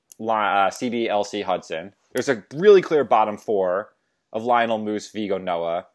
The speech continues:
And then there's, like, five teams in the middle, and three of us will make the playoffs, but I don't think any of them are really that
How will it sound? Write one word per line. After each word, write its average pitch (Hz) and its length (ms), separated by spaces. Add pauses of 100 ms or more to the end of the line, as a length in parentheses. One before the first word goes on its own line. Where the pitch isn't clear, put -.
(460)
And 156 100
then 185 100
there's, 185 200
like, 156 340 (100)
five 160 280
teams 143 240
in 123 60
the 120 60
middle, 92 560
and 98 360 (220)
three 156 200
of 147 80
us 135 120
will 135 80
make 117 120
the 120 60
playoffs, 98 440
but 107 100
I 117 40
don't 127 160
think 131 220
any 113 180
of 101 80
them 98 160
are 87 220
really 90 300
that - 180